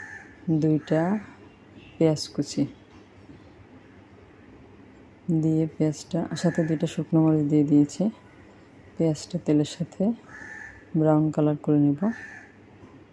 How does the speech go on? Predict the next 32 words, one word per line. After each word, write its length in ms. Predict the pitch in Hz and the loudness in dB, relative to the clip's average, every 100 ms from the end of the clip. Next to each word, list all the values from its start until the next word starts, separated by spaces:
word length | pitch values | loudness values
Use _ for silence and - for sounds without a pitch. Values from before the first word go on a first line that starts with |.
| - - - 165 | -20 -20 -8 -2
যখন 200 | 156 165 | 0 2
এরকম 280 | 160 156 160 | 2 0 -2
কালার 260 | 156 151 151 - | -2 -2 -2 -2
চলে 160 | 156 | -2
আসবে, 280 | 160 165 254 - - - - - - - | -2 -2 -4 -6 -20 -20 -20 -20 -10 -4
এটা 240 | 143 151 | 0 2
আমি 140 | 151 | 2
মাংসের 340 | 156 147 139 - | 2 2 0 -6
সাথে 180 | 147 - | -8 -6
দিয়ে 220 | 139 143 | 0 2
দিব। 240 | 127 135 139 - - - - - | 2 -2 -4 -8 -20 -20 -16 -2
এই 180 | 175 165 | 2 2
ফোড়নটা 540 | - 165 160 160 165 | 2 4 4 4 2
দেওয়ার 300 | 151 156 156 | 0 2 0
কারণে 360 | 151 156 151 160 | 0 -2 0 0
মাংসের 400 | 160 151 - 156 - - - - | 0 -2 -4 -16 -18 -20 -20 -4
টেস্টটা 380 | 160 156 - 170 | 0 0 0 0
বেড়ে 260 | 156 147 143 | 4 4 4
যাবে। 280 | 143 131 123 - - - - - - - - - 170 | 4 2 -2 -14 -20 -20 -20 -20 -20 -20 -20 -10 -8
স্বাদটা, 460 | - - 165 - 147 | -8 -2 -2 0 0
যেভাবে 380 | 160 160 175 190 | 4 6 6 4
মাংসটা 380 | 180 175 185 | 2 0 2
রান্না 240 | 180 170 170 | 4 4 2
করেন 220 | 170 160 | 2 2
না 140 | 160 160 | 2 2
কেন, 180 | 165 | 0
এই 60 | 160 | 0
ফোড়নটা 480 | - 170 160 160 160 | 0 -2 0 0 0
দেওয়ার 260 | 160 151 147 | 0 -2 0
কারণে 320 | 151 151 156 | 0 2 2
মাংসের 360 | 156 151 - - | 2 0 -4 -8
টেস্টটা 340 | 151 143 - | -4 -4 -6